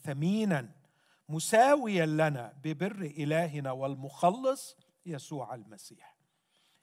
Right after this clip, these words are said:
لتكثر لكم النعمة والسلام بمعرفة الله ويسوع ربنا،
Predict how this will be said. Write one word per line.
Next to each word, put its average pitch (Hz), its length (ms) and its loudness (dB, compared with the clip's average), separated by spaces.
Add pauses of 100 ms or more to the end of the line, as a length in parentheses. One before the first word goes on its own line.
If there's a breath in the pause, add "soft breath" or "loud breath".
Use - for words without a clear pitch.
(460 soft breath)
لتكثر 214 540 2
لكم 233 540 4
النعمة 220 640 0
والسلام 190 920 0
بمعرفة 175 920 0
الله 170 640 2
ويسوع 240 1160 -2 (140)
ربنا، 131 760 -12